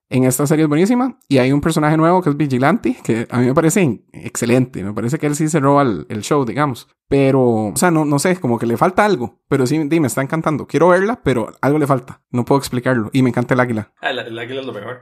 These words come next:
Speaker 1: Y la
Speaker 2: O sea,
Speaker 1: intro.
Speaker 2: se gastaron, se gastaron, no, no sé,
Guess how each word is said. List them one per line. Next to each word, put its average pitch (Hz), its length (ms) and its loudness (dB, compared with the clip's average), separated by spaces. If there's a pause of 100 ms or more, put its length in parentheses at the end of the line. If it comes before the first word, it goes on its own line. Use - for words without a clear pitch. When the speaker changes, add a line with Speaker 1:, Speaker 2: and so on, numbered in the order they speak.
Speaker 1:
Y 175 100 6
la 123 80 4
Speaker 2:
O 117 40 2
sea, 131 80 4
Speaker 1:
intro. 165 220 0
Speaker 2:
se - 60 -6
gastaron, 120 400 -8 (420)
se 135 100 -6
gastaron, 117 460 -8
no, 95 100 -20 (100)
no 104 140 -18
sé, 95 240 -16